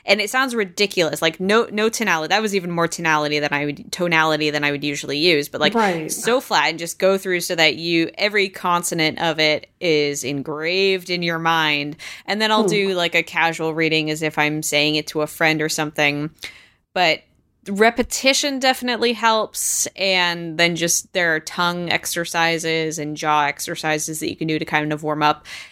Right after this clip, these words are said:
Speaker 1: And in, the tongue twisters also help with that, because then you, you, you're, you get your mouth, uh, into that,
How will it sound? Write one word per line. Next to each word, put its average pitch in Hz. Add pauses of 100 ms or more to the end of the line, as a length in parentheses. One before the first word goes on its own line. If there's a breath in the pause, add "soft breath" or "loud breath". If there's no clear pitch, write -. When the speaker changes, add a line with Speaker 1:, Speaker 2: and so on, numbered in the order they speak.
Speaker 1:
And 175
in, 196
the 180
tongue 254
twisters 165
also 147
help 147
with 151
that, -
because 160
then 160
you, 151 (100)
you, 151
you're, 160
you 180
get 185
your 170
mouth, 147
uh, -
into 165
that, -